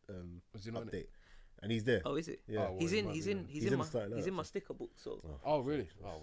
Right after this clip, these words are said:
Speaker 2: there you
Speaker 1: If
Speaker 2: go.
Speaker 3: that's anything to go off.
Speaker 1: You know, if,
Speaker 2: Well, the
Speaker 1: if
Speaker 2: thing
Speaker 1: he's in
Speaker 2: is,
Speaker 1: the sticker book, it, it must, it
Speaker 2: and
Speaker 1: must
Speaker 2: you
Speaker 1: be
Speaker 2: look at
Speaker 1: true.
Speaker 2: that, you look at Iniesta.
Speaker 1: <laughs>
Speaker 2: Have you not noticed we're losing all the? He's, like, the last of the great ones. More
Speaker 1: Yeah,
Speaker 2: him and Gigi
Speaker 1: Buffon.
Speaker 2: Buffon.
Speaker 3: Yeah,
Speaker 1: Yeah.
Speaker 3: of,
Speaker 2: Like, the
Speaker 3: of,
Speaker 2: last of
Speaker 3: of
Speaker 2: the
Speaker 3: that
Speaker 2: great
Speaker 3: sort
Speaker 2: ones.
Speaker 3: of
Speaker 1: Of that
Speaker 3: era.
Speaker 1: era, yeah.
Speaker 3: That, like,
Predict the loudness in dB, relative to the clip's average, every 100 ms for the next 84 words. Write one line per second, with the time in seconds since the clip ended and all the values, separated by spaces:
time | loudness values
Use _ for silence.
0 | -6 -6 0 0 0 -4 -8 -8 -4 -4
1 | -2 -2 -2 0 2 2 6 8 8 6
2 | 4 0 0 -2 -4 -6 -6 -6 -6 -6
3 | -2 2 2 4 2 2 -2 -2 -2 -2
4 | -2 -4 -8 -10 -12 -10 -12 -10 -14 -12
5 | -14 -8 -2 2 4 2 0 -4 -2 2
6 | 2 2 -2 -2 -2 -4 -6 -4 -4 -4
7 | -2 -2 -2 -8 -4 -4 -4 -8 -16 -20
8 | -16 -4 0 0 0 0 0 2 0 2
9 | 2 2 -4 -10 -8 -2 -2 -2 -4 2
10 | 2 2 0 0 2 0 2 0 2 0
11 | 0 -2 0 2 2 4 4 2 0 -2
12 | -4 -10 -10 -6 -2 -4